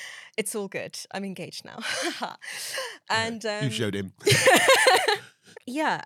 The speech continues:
Speaker 1: and I was, um, just fairly heartbroken, I think. So I picked up Normal People, and I was working as a bookseller at the time, so it was, it was kind of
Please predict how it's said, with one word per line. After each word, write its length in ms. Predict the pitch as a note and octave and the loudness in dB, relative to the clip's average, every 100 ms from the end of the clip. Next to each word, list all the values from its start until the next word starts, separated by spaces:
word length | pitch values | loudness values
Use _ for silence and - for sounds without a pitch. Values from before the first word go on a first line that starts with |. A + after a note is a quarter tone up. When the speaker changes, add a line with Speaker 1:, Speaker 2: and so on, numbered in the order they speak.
| - | -2
Speaker 1:
and 320 | A#3 A#3 A#3 - | 0 -2 -8 -6
I 760 | A3+ A3+ A3+ A3 G#3+ G#3+ G3+ - _ _ _ _ _ _ _ _ _ _ _ - | -4 -4 -8 -10 -12 -14 -16 -18 _ _ _ _ _ _ _ _ _ _ _ -16
was, 320 | A3 B3+ A#3+ | -10 -8 -6
um, 480 | C4 C4 B3+ B3 A#3+ _ _ _ _ | -4 -4 -6 -8 -10 _ _ _ _
just 160 | - C4 _ - | -8 -8 _ -20
fairly 460 | - D4 B3+ A3 | -12 -8 -6 -8
heartbroken, 600 | F3+ A#3 B3+ G#3 F3 - E3+ | -10 -12 -10 -10 -10 -12 -14
I 100 | F#3+ | -14
think. 320 | - - - | -14 -14 -10
So 220 | - A3 | -8 -6
I 80 | A3+ | -8
picked 360 | - - - | -12 -18 -12
up 220 | A#3 G#3 _ _ - | -10 -10 _ _ -12
Normal 360 | F#3 F3 E3 | -10 -8 -12
People, 560 | - D3+ - - - - _ - - _ _ _ - | -12 -16 -14 -12 -12 -12 _ -20 -20 _ _ _ -8
and 100 | A3+ | -4
I 60 | A#3 | -2
was 140 | B3 | 0
working 260 | D4+ D#4 D#4+ | -2 -2 -6
as 80 | B3 | -8
a 60 | |
bookseller 580 | G3+ C4 - A#3 G3 F3+ - | -6 -6 -6 -8 -8 -10 -8
at 140 | G3 | -8
the 60 | G3+ | -8
time, 400 | - A3 F3 E3 | -12 -12 -12 -12
so 180 | - F#3 | -10 -10
it 180 | F#3+ - | -10 -10
was, 360 | G3 - - _ _ _ - | -10 -10 -12 _ _ _ -6
it 140 | A3 | -4
was 120 | B3 | -4
kind 220 | - D#4 | -6 -6
of 100 | D4 | -6